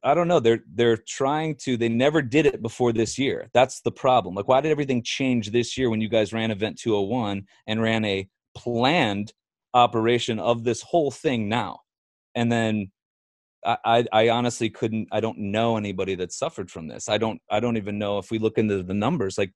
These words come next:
more aren't doing it. So then stop scaring people.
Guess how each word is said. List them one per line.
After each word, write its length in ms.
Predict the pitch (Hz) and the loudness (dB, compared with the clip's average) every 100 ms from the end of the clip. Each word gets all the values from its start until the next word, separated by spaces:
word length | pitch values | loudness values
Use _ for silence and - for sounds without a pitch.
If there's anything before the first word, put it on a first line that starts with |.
| - | -4
more 480 | 110 113 143 156 98 | 0 2 2 2 0
aren't 280 | 127 117 | -2 -2
doing 320 | 107 131 131 87 | 0 0 0 -4
it. 140 | 85 | -8
So 100 | - | -6
then 180 | 147 147 _ _ _ | -6 -8 _ _ _
stop 360 | - - 208 220 | -14 -2 0 0
scaring 560 | - - 180 160 113 | -6 2 4 4 2
people. 420 | 95 95 - 76 | -2 -10 -10 -12